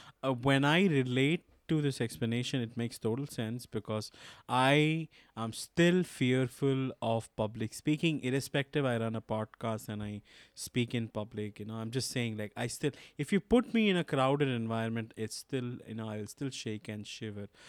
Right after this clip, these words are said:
But, you know, I really I, I think the conclusion you came up with is, is spot on. It's your vulnerabilities, and it's about how people perceive you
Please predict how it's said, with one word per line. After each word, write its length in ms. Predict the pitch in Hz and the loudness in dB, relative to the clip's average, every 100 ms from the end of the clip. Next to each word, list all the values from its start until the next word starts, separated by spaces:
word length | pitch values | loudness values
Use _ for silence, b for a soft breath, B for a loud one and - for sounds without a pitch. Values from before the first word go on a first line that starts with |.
| B B | B B
But, 200 | 135 135 135 - | -2 -2 -2 -8
you 60 | 139 | -2
know, 220 | 147 - | -2 0
I 380 | 135 139 139 139 | 2 4 2 2
really 460 | 151 170 185 180 175 b b b b 131 | 0 2 2 0 -2 b b b b -2
I, 80 | - 139 | 2 0
I 40 | |
think 220 | 135 190 | 2 -2
the 60 | 165 | 0
conclusion 580 | 147 135 151 165 160 165 | 0 0 2 2 2 0
you 80 | |
came 280 | 143 135 127 | 0 0 0
up 180 | 135 131 | 0 0
with 180 | 123 - | -4 -2
is, 200 | 120 - | -4 -4
is 200 | 113 117 | -6 -4
spot 440 | - - 127 123 120 | -6 -2 2 2 0
on. 340 | 117 113 117 113 | -2 -2 -2 -4
It's 200 | 117 - | -8 -4
your 180 | 135 135 | 0 0
vulnerabilities, 960 | 117 113 113 110 113 120 123 117 117 - B B B | 0 -2 -4 -6 -6 -6 -6 -6 -8 -12 B B B
and 280 | - 107 107 | -6 -4 -4
it's 180 | 104 - | -6 -6
about 340 | 113 113 113 - - | -2 0 0 -2 -4
how 220 | 117 123 - | 0 0 -2
people 300 | 113 - 113 | -4 -4 -8
perceive 640 | - 104 - 147 170 143 | -6 -6 -4 -2 -2 -2
you 300 | 117 110 113 | -2 -2 -2